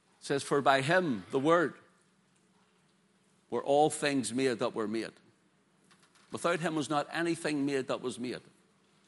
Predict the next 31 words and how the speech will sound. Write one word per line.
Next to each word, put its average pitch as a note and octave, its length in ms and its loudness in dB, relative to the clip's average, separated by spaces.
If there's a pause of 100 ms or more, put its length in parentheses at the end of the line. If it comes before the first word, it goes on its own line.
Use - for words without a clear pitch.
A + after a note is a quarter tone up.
(760)
And C#3+ 100 -4
so - 140 6
we F#3+ 140 4
see B3 240 2
when A3 160 4
it F3 100 0
comes A3 380 2
here D#3+ 420 2 (400)
that D#3+ 520 2 (760)
in D3+ 160 2
glory A3+ 400 12
they're F3+ 160 8
saying, D3+ 580 2
"Thou A3 300 10
hast G3 420 2
created. E3 460 2 (1800)
For G#3 300 10
thy G3+ 240 12
pleasure," G3+ 760 8 (180)
remember G#3 460 6
his G3+ 320 4
pleasure, G#3 400 6
not A3 220 4
yours G3 320 10
or E3+ 80 2
mine, F3+ 320 4 (260)
"for F#3 240 6
his G3+ 300 6
pleasure F#3 420 8
they E3+ 160 8
are G3+ 380 8